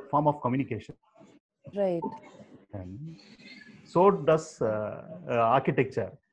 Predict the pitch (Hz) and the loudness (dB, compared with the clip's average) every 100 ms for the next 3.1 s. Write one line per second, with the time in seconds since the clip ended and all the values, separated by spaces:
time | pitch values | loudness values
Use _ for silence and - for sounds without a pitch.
0 | - 135 156 180 202 165 147 170 135 151 | -4 2 4 4 2 2 -2 -2 0 0
1 | 160 151 147 131 147 - 160 - 208 180 | 0 0 2 0 0 -6 -8 -4 0 2
2 | 160 160 - 135 139 117 101 139 127 107 | 0 -4 -4 -2 2 2 0 -6 -6 -6
3 | 98 | -8